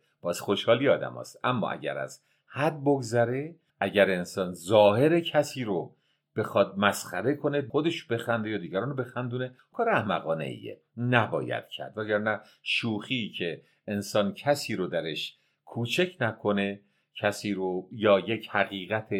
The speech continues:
زیبایی رو توش خراب نکنه،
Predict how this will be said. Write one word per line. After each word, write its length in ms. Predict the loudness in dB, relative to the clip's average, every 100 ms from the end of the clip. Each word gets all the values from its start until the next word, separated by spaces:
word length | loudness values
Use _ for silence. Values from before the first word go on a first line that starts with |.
| -4 -10 _
زیبایی 1000 | -8 -4 -2 0 0 4 6 6 4 0
رو 120 | 0
توش 340 | -2 -6 -8
خراب 720 | -8 -12 -6 -2 6 8 6 2
نکنه، 840 | 2 0 0 0 0 0 -4 -8